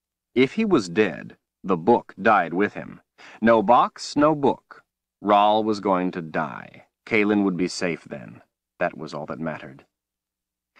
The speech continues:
"In one week it will be the first day of winter, and I will know the name of the wizard and have the power to snatch him from wherever he is and bring his hide to me."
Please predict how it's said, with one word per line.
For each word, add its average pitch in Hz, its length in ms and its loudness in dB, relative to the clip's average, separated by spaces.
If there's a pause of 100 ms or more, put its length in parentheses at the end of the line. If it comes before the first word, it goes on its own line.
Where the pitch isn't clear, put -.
(800)
"In 135 220 6
one 226 240 6
week 233 320 2
it 185 100 0
will 175 200 6
be 175 120 4
the 170 100 2
first 180 320 0
day 165 140 6
of 143 100 4
winter, 139 380 0
and 104 180 4
I 123 220 4
will 113 300 6
know 104 240 4
the 98 100 0
name 101 340 4
of 92 120 0
the 92 80 -2
wizard 92 500 -2
and 135 160 -4
have 113 160 -6
the 98 100 -4
power 95 420 0
to 90 140 -10
snatch 110 520 -4
him 82 180 -4
from 87 260 -4
wherever 95 480 0
he 92 300 -2
is 92 220 -2
and 85 200 -4
bring 104 300 2
his 90 220 -2
hide 82 480 -4
to 95 120 -6
me." 90 480 -6